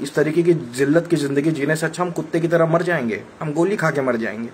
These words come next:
हम फांसी पर चढ़ के मर जाएंगे, लेकिन इस तरीके की जिल्लत की जिंदगी नहीं जिएंगे। हम चाहते हैं इस देश के अंदर भाईचारा कायम रहे, जो लोग रह रहे थे। हम पुरानी बात भूलने को तैयार है जो आपने हजारों साल किया।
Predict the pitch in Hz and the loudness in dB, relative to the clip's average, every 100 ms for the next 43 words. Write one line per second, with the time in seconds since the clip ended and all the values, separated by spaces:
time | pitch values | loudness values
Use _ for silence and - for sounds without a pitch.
0 | - - - - - - - - 151 147 | -16 -20 -20 -20 -20 -20 -20 -12 -8 0
1 | 156 151 190 196 175 175 170 151 143 127 | 2 4 4 6 4 2 2 2 4 2
2 | 151 208 196 180 160 147 143 170 143 127 | 2 2 2 0 0 -4 0 2 2 2
3 | 147 160 143 127 139 156 196 165 113 107 | 0 -2 -4 -4 -4 0 0 0 -4 -6
4 | 113 - - - - - - - - 131 | -12 -16 -20 -20 -20 -20 -20 -8 -4 0
5 | 147 147 202 190 156 165 185 175 156 143 | 0 4 4 4 4 2 4 2 2 0
6 | 147 151 156 127 113 107 110 113 160 196 | 2 4 4 2 0 -2 -6 -4 4 6
7 | 214 214 180 165 156 117 110 - - - | 8 6 6 6 4 2 -2 -8 -16 -20
8 | - - - 175 175 196 196 226 226 240 | -20 -20 -2 -2 4 4 4 4 4 4
9 | 185 202 226 220 214 202 208 214 214 202 | 4 6 6 4 6 6 8 6 6 6
10 | 196 202 165 170 180 175 160 160 147 156 | 6 4 6 6 4 4 2 2 -4 -4